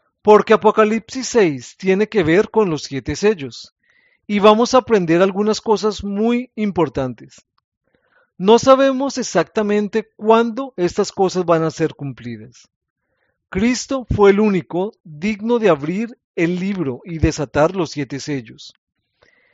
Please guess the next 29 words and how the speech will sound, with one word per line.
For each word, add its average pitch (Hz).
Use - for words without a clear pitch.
Esto 190
significa 233
que 180
esto 208
viene 202
con 208
el 175
permiso 175
del 214
Padre. 127
Y 156
esto 214
nos 233
muestra 175
que 175
en 156
todos 190
los 226
eventos 147
del 135
tiempo 170
del 185
fin, 233
Jesucristo 185
y 160
Dios 160
el 190
Padre 214
están 185